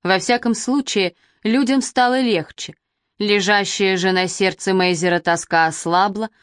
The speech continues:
но никуда не делась. Он оглядел предвестников расцвета. Все одеты в дорожную одежду и вооружены.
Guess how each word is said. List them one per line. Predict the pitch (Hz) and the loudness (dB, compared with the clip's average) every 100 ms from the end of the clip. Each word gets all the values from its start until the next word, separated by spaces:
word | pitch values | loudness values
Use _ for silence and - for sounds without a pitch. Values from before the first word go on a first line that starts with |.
| _ - | _ -2
но | 226 | 2
никуда | 240 247 254 220 | 2 2 2 2
не | 233 226 | 2 0
делась. | 156 160 143 135 - - _ _ _ _ | 0 0 0 -4 -16 -20 _ _ _ _
Он | 196 202 | 0 2
оглядел | 202 196 202 180 226 | 2 2 0 2 0
предвестников | 226 208 180 180 - 180 180 180 | 0 0 2 0 0 -2 -2 -2
расцвета. | 175 - - 175 165 - 151 _ _ _ _ | -2 -2 -4 -2 0 -2 -6 _ _ _ _
Все | - 240 262 | -6 0 0
одеты | - 208 175 196 196 | 2 0 2 0 0
в | 180 | 0
дорожную | 180 175 180 156 175 170 | 2 2 0 0 0 0
одежду | 165 202 202 175 190 | 0 0 0 0 -2
и | 190 180 | -2 0
вооружены. | 175 180 180 170 190 190 151 | 2 2 0 0 0 0 -2